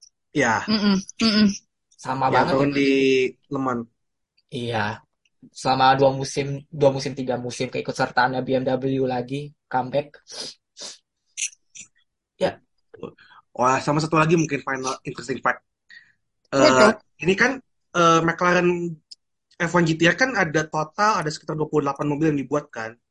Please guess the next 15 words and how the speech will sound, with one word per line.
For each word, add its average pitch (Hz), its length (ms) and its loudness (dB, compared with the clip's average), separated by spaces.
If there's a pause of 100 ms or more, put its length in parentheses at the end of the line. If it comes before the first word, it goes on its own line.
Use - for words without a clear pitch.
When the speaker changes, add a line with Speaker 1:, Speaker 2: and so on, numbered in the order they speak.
(140)
Speaker 1:
dua 120 160 -14
puluh 226 160 -2
delapan - 0 -
Speaker 2:
Hmm. 220 160 4
Speaker 1:
sasis. 196 160 0
Speaker 3:
Ya. 123 140 -12 (500)
Ya. 131 160 -8
Speaker 2:
Hmm. 202 320 0 (640)
Speaker 1:
Salah 175 240 -2
satu 185 160 0
sasisnya, 175 560 2 (560)
yaitu 147 240 -2
sasis 160 240 -2
nomor 156 400 2
no-, 160 240 0